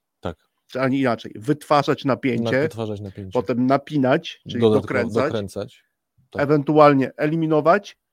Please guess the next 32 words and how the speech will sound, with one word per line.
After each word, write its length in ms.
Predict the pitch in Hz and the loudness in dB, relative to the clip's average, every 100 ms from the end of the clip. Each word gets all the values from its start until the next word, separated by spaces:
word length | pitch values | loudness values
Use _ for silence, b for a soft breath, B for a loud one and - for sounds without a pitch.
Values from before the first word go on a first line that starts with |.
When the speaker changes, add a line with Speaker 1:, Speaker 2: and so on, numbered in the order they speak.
| _ _ - | _ _ -6
Speaker 1:
No 100 | 120 | -4
to 140 | 123 | -2
siłą 260 | 110 131 127 | -4 -2 -2
rzeczy, 240 | 120 - | -4 -4
bo 100 | 98 | -4
to 140 | 110 131 - | 0 0 0
Speaker 2:
<laughs> 100 | - | -10
Speaker 1:
jakby 220 | 117 120 | -6 -6
przy 160 | 117 170 | -2 -2
tych, 200 | 165 147 | -2 -4
te, 120 | 123 | -8
te 140 | - 127 | -6 -6
napięcia, 480 | 131 143 151 147 - | -4 -6 -4 -4 -4
jakby 260 | 120 120 123 104 110 - | -6 -4 -6 -8 -14 -6
to, 100 | 135 | -4
żeby 240 | 139 135 | -2 -4
to 80 | 123 | -4
było 180 | 127 120 | -4 -4
skuteczne, 420 | - 120 117 131 | -6 -8 -8 -8
te 100 | 127 | -6
napięcia 360 | 127 131 123 | -6 -8 -8
muszą 160 | 127 135 | -8 -8
być 160 | 120 - | -10 -10
takie, 220 | 123 131 | -10 -12
że 80 | 117 | -14
to, 100 | - _ - | -20 _ -12
to 100 | - _ | -12 _
trachnięcie 520 | - - - 127 123 131 | -8 -6 -6 -8 -6 -6
tego 180 | 123 | -2
ogniwa 300 | 120 113 120 | -2 -2 -6
musi 240 | 120 113 123 | -6 -6 -10
nastąpić. 600 | 117 101 92 _ _ | -10 -10 -14 _ _